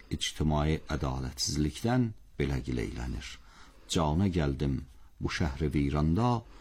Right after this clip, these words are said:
çürüdüm mən bu küncü zindanda. Canı mən sakit olma, çıx səfərə, gör nə var şərq-ü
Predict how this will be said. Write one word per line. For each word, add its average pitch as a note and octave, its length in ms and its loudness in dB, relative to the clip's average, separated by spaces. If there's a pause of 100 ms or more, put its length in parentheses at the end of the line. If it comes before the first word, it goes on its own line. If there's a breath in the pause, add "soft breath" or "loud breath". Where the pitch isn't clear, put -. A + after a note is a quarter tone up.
(200 loud breath)
çürüdüm G2 600 4
mən C#2 240 0
bu C#2+ 60 -4
küncü D2 600 2 (340 loud breath)
zindanda. C2 840 0 (500 loud breath)
Canı F#2 360 2
mən C#2+ 260 0
sakit F2 600 0
olma, D2+ 260 0
çıx - 300 -2 (160)
səfərə, G#2 500 0 (460 loud breath)
gör G#2 180 4
nə B2+ 220 2
var F2 180 2 (460 loud breath)
şərq-ü - 520 0